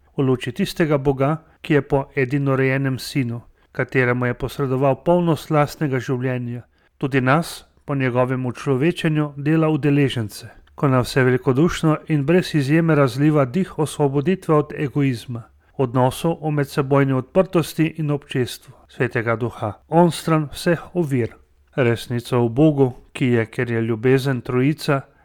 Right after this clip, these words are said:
in ki v Sinu iz ljubezni postane eden izmed nas. To je vera, ki jo izpričuje in posreduje Nicejski koncil, je pristno počelo bratstva med ljudmi in narodi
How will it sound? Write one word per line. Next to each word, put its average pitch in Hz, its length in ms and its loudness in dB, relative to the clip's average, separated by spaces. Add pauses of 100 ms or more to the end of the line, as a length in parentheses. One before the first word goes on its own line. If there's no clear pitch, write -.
(160)
in 143 160 -4
ki 151 180 0
v 131 100 2
Sinu 175 380 0
iz 139 180 0
ljubezni 147 560 2
postane 147 580 -2
eden 147 340 -2
izmed 123 340 -6
nas. 113 380 -8 (180)
To 139 120 0
je 123 140 4
vera, 117 340 2 (100)
ki - 120 -4
jo 131 100 2
izpričuje 135 640 2
in 139 100 0
posreduje 143 540 2
Nicejski 147 520 0
koncil, 123 500 -4 (480)
je 143 120 0
pristno 180 460 -2
počelo 156 480 2
bratstva 151 560 -2
med 139 200 -4
ljudmi 139 400 -4
in 160 200 -4
narodi 123 520 -4